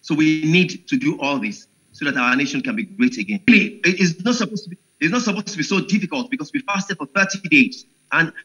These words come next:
neuroscience has shown that whatever you do for about twenty-one days consecutively, you do it daily for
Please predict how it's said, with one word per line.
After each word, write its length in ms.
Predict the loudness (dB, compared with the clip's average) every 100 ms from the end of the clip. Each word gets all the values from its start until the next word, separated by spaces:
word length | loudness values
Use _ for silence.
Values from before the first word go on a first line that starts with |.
| _ _ _ 2
neuroscience 560 | 6 6 6 6 6
has 240 | 2 0 -2
shown 300 | 0 0 2
that 240 | 0 -2 -14 _
whatever 560 | -6 -4 -4 -2 0 2
you 220 | 2 -2
do 300 | 0 2 2
for 180 | 0 -4
about 240 | -4 -6
twenty-one 440 | -4 -2 -2 -2 0
days 260 | -2 -2
consecutively, 760 | -8 -4 -4 -4 -8 -8 -8 -12 -4
you 120 | 2
do 60 |
it 140 | 2 2
daily 300 | 6 6 4
for 140 | -2